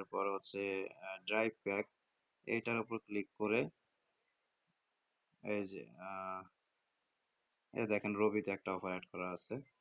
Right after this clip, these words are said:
এখানে এই যে এখানে দেখেন অফার প্রাইস একটা নয়শো নিরানব্বই আর বাই সাতশো, ডিসকাউন্ট দুইশো নিরানব্বই। অর্থাৎ এই অফারের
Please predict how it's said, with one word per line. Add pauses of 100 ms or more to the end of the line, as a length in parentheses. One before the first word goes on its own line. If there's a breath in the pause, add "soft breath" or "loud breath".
(460)
এখানে (3750)
এই
যে
এখানে
দেখেন (220)
অফার
প্রাইস (120)
একটা (100)
নয়শো
নিরানব্বই (720)
আর (140)
বাই (440)
সাতশো, (920)
ডিসকাউন্ট
দুইশো
নিরানব্বই। (180)
অর্থাৎ (240)
এই
অফারের